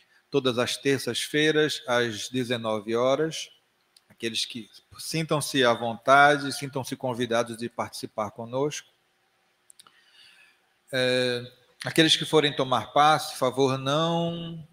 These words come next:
esquecer de desligar os celulares, né, após o apagar das luzes e a prece final, se manter em silêncio, evitar conversas paralelas e manter-se em prece,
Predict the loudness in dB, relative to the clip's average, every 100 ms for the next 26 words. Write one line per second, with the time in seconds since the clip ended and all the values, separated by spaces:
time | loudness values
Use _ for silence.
0 | -10 -8 -2 -4 0 0 0 -2 -4 -6
1 | -4 -4 0 2 2 -2 -6 -6 -4 -2
2 | -2 0 -2 -6 -10 -12 -16 _ _ _
3 | _ _ -8 -4 0 0 0 0 0 2
4 | 0 -2 -4 -4 -2 -2 -2 -6 -4 -2
5 | -2 -2 -4 -4 -10 -4 0 0 0 -6
6 | -20 _ _ _ -10 -6 -4 -2 -2 -4
7 | -8 -6 -4 -4 -4 -4 -6 -4 -6 -6
8 | _ _ -10 -6 -2 0 -2 -4 -8 -6
9 | -8 -8 -2 2 2 4 4 2 0 -2
10 | -4 -6 -8 -6 -4 -4 2 6 6 4
11 | -2 -12